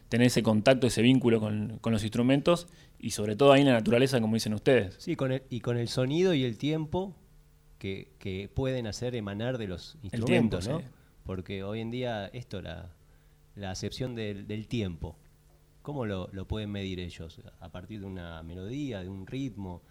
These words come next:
Speaker 1: Claro.
Speaker 2: de un tiempo de sentarse a practicar algo que aprendieron en la orquesta. Todas esas órbitas que se, que se abren, eh, son intransferibles en parte a nivel verbal, como te decía antes. Y,
Speaker 1: Claro.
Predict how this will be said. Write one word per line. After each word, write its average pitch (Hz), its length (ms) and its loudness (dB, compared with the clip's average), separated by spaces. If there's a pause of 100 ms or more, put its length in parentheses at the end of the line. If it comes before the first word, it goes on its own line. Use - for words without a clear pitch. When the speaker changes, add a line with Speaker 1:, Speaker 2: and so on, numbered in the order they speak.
(220)
Speaker 1:
Claro. 104 200 -2
Speaker 2:
de 104 100 -6
un 107 80 -10
tiempo 123 400 -8
de 87 100 -10
sentarse 101 460 -12
a 92 80 -12
practicar 92 500 -12
algo 120 220 -6
que 87 80 -8
aprendieron 95 420 -8
en 95 60 -6
la 85 80 -6
orquesta. 101 540 -10 (500)
Todas 165 300 -4
esas 110 420 -6 (100)
órbitas 110 480 -2
que - 80 -14
se, 98 480 -12 (220)
que 95 100 -14
se 92 220 -10
abren, 95 580 -10
eh, - 80 -16
son 113 400 -10 (460)
intransferibles 117 880 -4
en 101 120 -6
parte 113 320 -8
a 87 80 -10
nivel 92 260 -10
verbal, 101 300 -10
como 85 180 -12
te 85 80 -14
decía 104 260 -10
antes. - 300 -8
Y, 95 100 -16
Speaker 1:
Claro. 90 280 -6